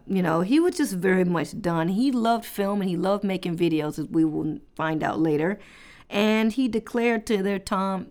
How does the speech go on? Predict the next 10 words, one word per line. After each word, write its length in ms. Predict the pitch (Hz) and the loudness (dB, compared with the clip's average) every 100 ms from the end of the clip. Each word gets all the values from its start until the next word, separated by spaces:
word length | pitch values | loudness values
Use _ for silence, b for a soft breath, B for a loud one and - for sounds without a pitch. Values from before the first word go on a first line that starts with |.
| - | -6
Tom 260 | 202 190 | -4 -4
Cushman, 400 | 185 247 254 196 | -2 -4 -2 -2
who 140 | 185 185 | -2 -2
wrote 460 | 175 175 - - - | 0 0 0 -8 -12
the 80 | |
script 320 | 170 - 226 170 | -8 -4 -4 -2
with 100 | 170 | -4
him, 180 | 156 | -4
"Scared 360 | - - 170 160 | -8 -4 -2 -2
Stupid," 500 | - 294 - 202 | -2 -2 0 -2